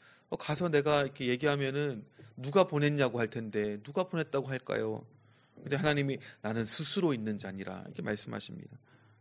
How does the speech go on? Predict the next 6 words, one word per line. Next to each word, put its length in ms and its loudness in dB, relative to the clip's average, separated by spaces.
아, 140 -8
그렇게 280 8
얘기해도 460 8
아마 200 6
믿지 340 4
않고, 680 4